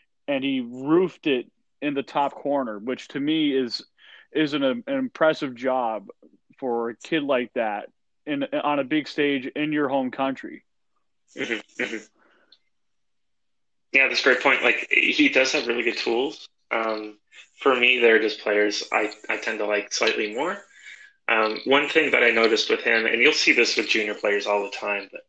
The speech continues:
Speaker 2: maybe it seemed to be more frequent with him, is, you know, when he's using his foot speed to rush the puck into the zone, I think he maybe tends to hold on to the puck a bit too much. You know, you'll see players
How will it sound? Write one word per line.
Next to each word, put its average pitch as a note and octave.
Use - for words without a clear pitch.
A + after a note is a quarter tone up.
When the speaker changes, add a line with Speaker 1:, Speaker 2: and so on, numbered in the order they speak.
Speaker 2:
maybe A2+
it -
seemed A2
to A2
be G#2+
more G#2+
frequent C3+
with A#2+
him, D3+
is, A2+
you A#2
know, A2+
when A2+
he's A#2+
using A#2+
his A2+
foot D3
speed G#2+
to A#2
rush G#2+
the -
puck G#2+
into A2
the A2
zone, A2
I A#2
think B2
he B2+
maybe A#2
tends A2+
to A2
hold A2
on A2
to A#2
the A2+
puck -
a B2
bit G#2+
too B2
much. -
You A#2
know, A#2
you'll A#2+
see B2
players A2